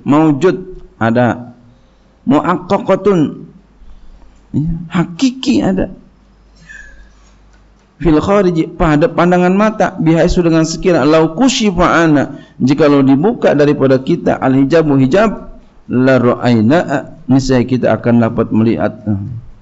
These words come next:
zatnya Allah Ta'ala. Fa zatullahi ta'ala muhaqqaqatun, maka zat Allah Ta'ala hakiki, mawjud, ada hakiki.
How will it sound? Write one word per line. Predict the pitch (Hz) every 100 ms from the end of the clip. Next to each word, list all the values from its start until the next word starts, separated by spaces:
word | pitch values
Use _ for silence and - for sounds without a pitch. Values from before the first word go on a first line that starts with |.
| _ -
zatnya | 117 120 - 123
Allah | 110 110 104
Ta'ala. | - - 101 98 107 - _ _ _ _ _ _ _ _ _ - - - -
Fa | 117 135
zatullahi | 214 - 185 156 180 151
ta'ala | 143 131 170 151
muhaqqaqatun, | 139 127 165 156 156 143 143 139 131
maka | 143 143
zat | 123 131 127
Allah | 127 120
Ta'ala | 120 92 120 160 175 - - - -
hakiki, | 165 151 160 190 - 147 143 - - - - _ _ _ _ _ -
mawjud, | 147 131 98 127 123 - - - _ _ _ _ _ _ _ _ _ _ _ - -
ada | 135 135 135 147
hakiki. | 160 139 214 220 - 294